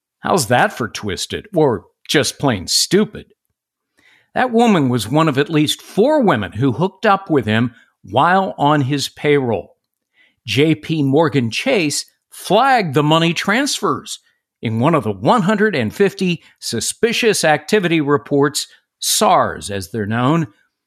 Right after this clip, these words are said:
that, quote, "also highlighted payments made by Hunter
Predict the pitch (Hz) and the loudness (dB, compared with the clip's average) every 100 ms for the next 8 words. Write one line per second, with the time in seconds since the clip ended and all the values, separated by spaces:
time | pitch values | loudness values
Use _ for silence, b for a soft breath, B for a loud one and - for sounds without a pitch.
0 | _ _ 135 151 156 - - 170 160 151 | _ _ -2 0 0 -4 0 2 2 -2
1 | b _ _ - 185 240 220 - 214 208 | b _ _ 0 2 2 0 2 4 4
2 | 202 175 175 165 151 147 139 139 - - | 2 2 2 4 2 2 2 -2 -4 -4
3 | 160 143 135 123 107 117 165 156 143 147 | 0 2 0 -2 -2 0 0 2 2 2
4 | 139 135 135 135 | 2 2 2 0